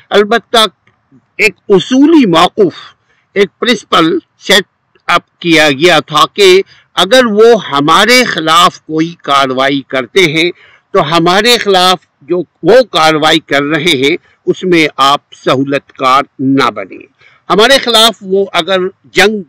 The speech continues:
कर रहे हैं, तो आप जंग का सामान उनको मत दें। उनके साथ, ये हमारे साथ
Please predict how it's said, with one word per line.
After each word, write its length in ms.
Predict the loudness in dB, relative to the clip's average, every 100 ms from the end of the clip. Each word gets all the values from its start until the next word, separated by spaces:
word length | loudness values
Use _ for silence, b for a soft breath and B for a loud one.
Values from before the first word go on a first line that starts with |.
| -2
कर 140 | -2
रहे 320 | 0 0 0 0
हैं, 240 | -2 -6 b b _
तो 120 | -10 -2
आप 300 | 2 2 0 -6 -6
जंग 360 | -4 -4 -6 -16 -20 _ _ _ _ _ _ _ _ _ -2
का 140 | 0
सामान 640 | 0 -4 -2 0 2 0 0
उनको 380 | -2 -2 -2 -4
मत 340 | -4 -4 -4 -6 _
दें। 220 | -12 -12 -14 b b b
उनके 380 | 0 0 -2 -2
साथ, 340 | -2 -2 -2 -6 _ _ _
ये 480 | -20 -10 0 2 2
हमारे 540 | 0 -4 -2 0 0 -2
साथ 300 | -2 -2